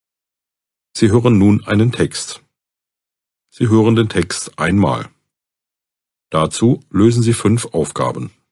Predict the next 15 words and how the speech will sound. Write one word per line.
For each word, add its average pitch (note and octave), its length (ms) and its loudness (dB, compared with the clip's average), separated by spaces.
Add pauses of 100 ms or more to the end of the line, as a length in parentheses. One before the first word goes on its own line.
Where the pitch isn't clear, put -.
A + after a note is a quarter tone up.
(960)
Wählen G#2 320 2
Sie F#2+ 100 0
bei D2 140 -2
jeder G2 300 2
Aufgabe D2 600 -2 (200)
die F#2+ 60 0
richtige F2+ 380 0
Lösung D#2 560 -2 (140)
A, D2+ 320 -2 (180)
B D2+ 300 -4 (180)
oder F#2 260 2
C. D#2 320 -6 (1600)
Lesen D#2+ 260 -2
Sie C#2+ 140 -6
jetzt - 440 -2